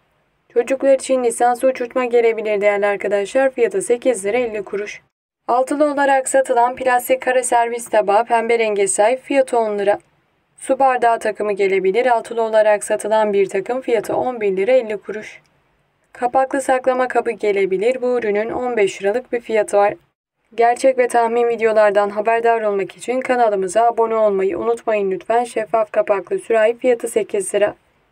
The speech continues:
Kavanoz gelebilir, fiyatı on lira. Bu videoyu beğenip paylaşmayı ihmal etmeyin değerli arkadaşlar. Üç katlı ayakkabılık gelebilir. Yüz on santimlik bir yüksekliği var. Fiyatı yüz seksen beş lira.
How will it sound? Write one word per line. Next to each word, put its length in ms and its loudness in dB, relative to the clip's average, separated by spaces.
Kavanoz 500 2
gelebilir, 560 2
fiyatı 380 0
on 240 2
lira. 220 -2
Bu 200 2
videoyu 380 2
beğenip 300 2
paylaşmayı 580 0
ihmal 320 2
etmeyin 360 0
değerli 240 4
arkadaşlar. 640 2
Üç 220 -2
katlı 300 0
ayakkabılık 600 2
gelebilir. 520 2
Yüz 140 -6
on 140 2
santimlik 580 -2
bir 60 -6
yüksekliği 520 -4
var. 160 2
Fiyatı 300 0
yüz 140 -4
seksen 460 0
beş 260 -4
lira. 200 -2